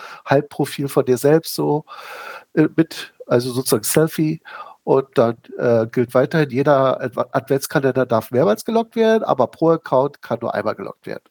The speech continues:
Anscheinend gibt's doch nicht so viele. Angelika, wieso darf man mehrere machen? Das ist doch no-, normalerweise gar nicht der Fall, oder?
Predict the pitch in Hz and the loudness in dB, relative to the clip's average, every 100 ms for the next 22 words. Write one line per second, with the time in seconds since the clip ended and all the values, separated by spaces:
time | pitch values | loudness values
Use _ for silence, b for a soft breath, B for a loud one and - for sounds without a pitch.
0 | _ _ _ _ _ _ _ B B B | _ _ _ _ _ _ _ B B B
1 | B B - - - 143 - 175 180 - | B B 0 0 0 -4 0 0 2 -2
2 | 135 131 117 107 - B - 135 190 185 | -4 -4 -4 -6 -12 B -4 2 2 2
3 | 139 113 131 185 220 226 220 180 247 220 | 0 0 -4 -2 0 2 0 2 0 0
4 | 165 165 143 135 123 127 127 185 175 180 | 0 0 2 0 -2 -8 -2 -2 0 -2
5 | 165 165 180 180 185 175 180 185 - 240 | -2 0 2 2 0 -2 -2 -2 0 0
6 | 139 147 247 | 0 -2 -4